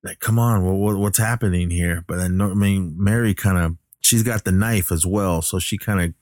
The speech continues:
backs up out of, uh, into the hallway, and, uh, the doctor,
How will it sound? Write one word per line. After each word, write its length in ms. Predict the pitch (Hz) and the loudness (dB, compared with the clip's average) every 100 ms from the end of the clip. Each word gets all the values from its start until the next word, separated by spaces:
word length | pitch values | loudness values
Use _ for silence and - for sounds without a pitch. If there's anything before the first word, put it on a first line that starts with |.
| _ - | _ -6
backs 320 | 92 92 98 | -6 -6 -4
up 260 | 92 - _ _ _ _ _ _ - | -4 -4 _ _ _ _ _ _ -6
out 200 | 101 98 | -2 0
of, 180 | 92 87 | 2 0
uh, 40 | |
into 280 | 90 90 101 | 2 2 0
the 220 | 87 85 | 0 -2
hallway, 680 | 80 98 101 92 85 85 92 92 | -2 -2 0 0 0 -2 -4 -2
and, 220 | 90 87 | -2 0
uh, 320 | 85 76 71 | -2 -4 -4
the 140 | 80 | -6
doctor, 640 | 76 98 110 - 90 82 | -4 -4 -4 -4 -4 -4